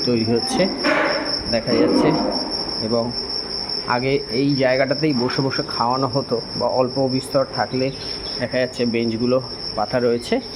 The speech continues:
এই ভোগ ঘর টোটাল সম্পত্তিটাই ছিল আগে রাধাবল্লভজিউর। ওই যে ভোগ তৈরি হচ্ছে আপনারা দেখতে পাচ্ছেন, প্রভুর যে প্রসাদ,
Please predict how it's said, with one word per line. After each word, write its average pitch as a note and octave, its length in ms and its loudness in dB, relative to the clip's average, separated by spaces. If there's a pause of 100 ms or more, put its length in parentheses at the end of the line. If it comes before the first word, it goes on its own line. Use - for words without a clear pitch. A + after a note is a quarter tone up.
(1040)
এই B2+ 120 0
ভোগ A#2+ 260 0
ঘর C3 220 2
টোটাল C#3+ 720 0
সম্পত্তিটাই C#3 720 0
ছিল C3+ 200 0
আগে C3 220 4
রাধাবল্লভজিউর। B2+ 840 2 (600)
ওই B2+ 100 -2
যে B2 80 0
ভোগ A#2 340 0
তৈরি A#2+ 220 2
হচ্ছে B2 300 -2
আপনারা A#2+ 260 -2
দেখতে A2 300 -4
পাচ্ছেন, A#2+ 420 -4 (340)
প্রভুর B2 380 -2 (380)
যে A#2+ 80 -4 (120)
প্রসাদ, B2 380 0